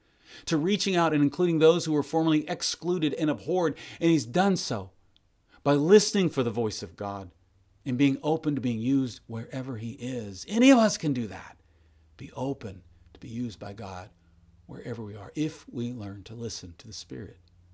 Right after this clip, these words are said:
As we respond to this, I, I want to invite you to take up the mantle of praying for your neighbors. We've been deployed.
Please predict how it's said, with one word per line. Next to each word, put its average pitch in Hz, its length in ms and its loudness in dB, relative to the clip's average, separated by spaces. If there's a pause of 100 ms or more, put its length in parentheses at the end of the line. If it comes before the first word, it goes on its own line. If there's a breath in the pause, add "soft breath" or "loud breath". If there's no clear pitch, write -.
(840 soft breath)
As 139 160 -2
we 170 120 4
respond 151 640 4
to 135 100 -4
this, 123 200 -2
I, 127 140 -4
I 135 40 -2
want 143 160 0
to 135 60 0
invite 135 300 2
you 127 100 0
to 120 80 -2
take 143 280 -2
up 127 260 -2 (200)
the 123 100 -2
mantle 143 440 4
of - 160 -8
praying 156 320 0
for 131 100 -4
your 110 140 -2
neighbors. 113 640 -6 (800 soft breath)
We've 139 240 0
been 151 180 4
deployed. 143 600 2